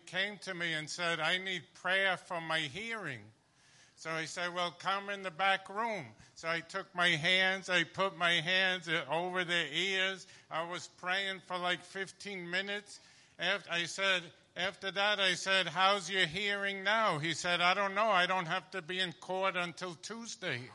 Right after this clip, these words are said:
It's a true story, Pastor George. Yeah.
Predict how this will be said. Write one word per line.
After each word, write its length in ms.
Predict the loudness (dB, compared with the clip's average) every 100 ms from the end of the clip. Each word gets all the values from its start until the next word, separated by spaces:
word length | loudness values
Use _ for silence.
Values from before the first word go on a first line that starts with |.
| -18 -18 -18 -18 -18 -18 -16 -16 -18 -18 -16 -16 -18 -18 -18 -18 -20 -20 -20 -20 -20 -20 -20 -18 -14 -14 -14 -16 -14 -14 -18 -18 -20 -20 -20 -20 -20 -20 -20 -20 -20 -20 -20 -20 -20 -20 -20 -18
It's 100 | -12
a 1040 | -12 -12 -16 -20 -20 -20 -20 -20 -20 -10
true 280 | -2 0 2
story, 760 | -2 -4 2 6 6 4 2
Pastor 520 | 0 0 0 0 -4 -8
George. 400 | -4 -4 -4 -6
Yeah. 80 | -12